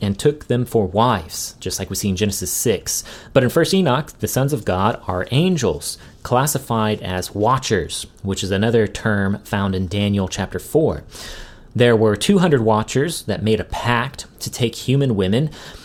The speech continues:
The leader of the watchers is an angel named Shemihaza, but another major leader was Azael or Azazel, the, depending on a manuscript you're looking at.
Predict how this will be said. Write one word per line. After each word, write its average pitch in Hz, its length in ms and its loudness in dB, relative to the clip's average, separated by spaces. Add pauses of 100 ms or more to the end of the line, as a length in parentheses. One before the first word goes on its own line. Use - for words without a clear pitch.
(220)
The 107 200 0
leader 127 400 4
of 113 140 2
the 110 80 6
watchers 110 600 0
is - 180 -6
an 98 80 2
angel 117 280 4
named 101 300 2
Shemihaza, 120 840 0 (540)
but 104 480 2
another 98 640 2
major 101 320 2
leader 95 280 0
was 95 480 0 (360)
Azael 95 800 0
or 95 440 2 (200)
Azazel, 98 680 0 (840)
the, 98 140 0
depending 113 320 0
on 104 80 4
a 98 40 2
manuscript 113 500 2
you're 98 80 0
looking 92 260 -2
at. 78 160 -8